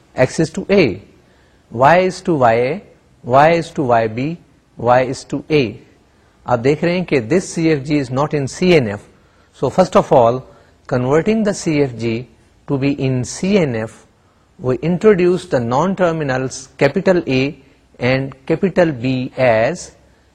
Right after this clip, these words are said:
capital A is to small a، capital B is to small b۔ So the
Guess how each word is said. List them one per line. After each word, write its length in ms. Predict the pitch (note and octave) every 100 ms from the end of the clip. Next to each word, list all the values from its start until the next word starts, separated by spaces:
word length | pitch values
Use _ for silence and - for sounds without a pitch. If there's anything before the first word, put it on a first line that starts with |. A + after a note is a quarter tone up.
| _ -
capital 360 | A#2+ C3+ C#3 C3
A 140 | D3+ F#3
is 200 | G3 -
to 200 | F3 -
small 220 | A#2+ A2+ C#3
a، 80 | A3+ - _ _ _ _ _ -
capital 360 | C3 D#3 E3+ C3+ A2
B 40 |
is 380 | F#3 A3+ F3 F3+
to 20 | -
small 220 | C3+ A#2+ A2+
b۔ 140 | G#2+ B2 D#3 - _ _ _ _ _ _ _ C#3
So 80 |
the 80 | C#3